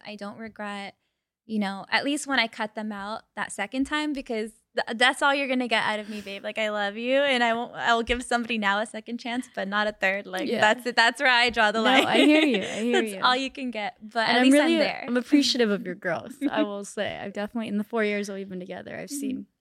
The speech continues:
Speaker 2: I've seen growth.
Speaker 1: She'll, like, see me. She'll be like, "Put down the scissors.
Speaker 2: <laughs>
Speaker 1: Let them talk. <laughs> Let them try."
Speaker 2: But speaking of cheating, I feel like we recently had a situation where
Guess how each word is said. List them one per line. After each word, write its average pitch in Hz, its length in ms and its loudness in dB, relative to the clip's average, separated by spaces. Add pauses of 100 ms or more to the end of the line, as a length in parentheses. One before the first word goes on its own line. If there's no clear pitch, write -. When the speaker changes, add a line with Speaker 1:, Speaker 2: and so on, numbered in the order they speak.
Speaker 2:
I've 220 120 -8
seen 277 240 0
growth. 359 420 -4 (260)
Speaker 1:
She'll, 285 220 0
like, 294 160 0
see 233 240 -8
me. 247 160 0
She'll 262 160 -4
be 214 60 -2
like, 185 140 -6
"Put 220 140 -4
down 214 200 -10
the 262 80 -4
scissors. 226 480 -10 (380)
Speaker 2:
<laughs> 349 360 4
Speaker 1:
Let 233 220 -10
them 294 160 0
talk. 254 420 2
<laughs> 370 320 4
Let 302 300 2
them 339 120 -6
try." 254 440 -2
Speaker 2:
But 240 280 4
speaking 320 440 2
of 233 100 4
cheating, 214 460 -4
I 208 160 -4
feel 277 500 4
like 185 480 -2 (220)
we 247 240 4
recently 196 480 -2
had 185 160 -10
a 185 40 -12
situation 175 840 -10
where 175 240 -10